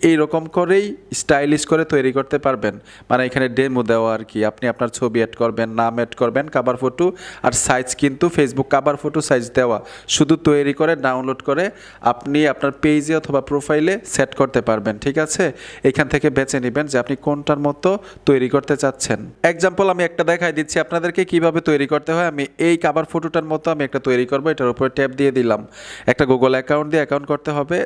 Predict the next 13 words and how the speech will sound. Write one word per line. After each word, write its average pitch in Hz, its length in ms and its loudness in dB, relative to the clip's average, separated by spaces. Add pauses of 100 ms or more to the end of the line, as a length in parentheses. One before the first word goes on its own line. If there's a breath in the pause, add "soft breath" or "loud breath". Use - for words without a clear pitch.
(140)
যে 135 140 4
কোনো 156 180 0
একটা 170 180 -2
Google 127 240 2
অ্যাকাউন্ট 143 320 -2
বেছে 135 260 -4
নেবেন, 127 200 -2 (120)
কন্টিনিউতে 139 500 -2
ট্যাপ 147 200 0
দিবেন, 151 260 0
দেখবেন 120 220 -2 (140)
একটা 117 180 -2
অ্যাকাউন্ট 127 320 -2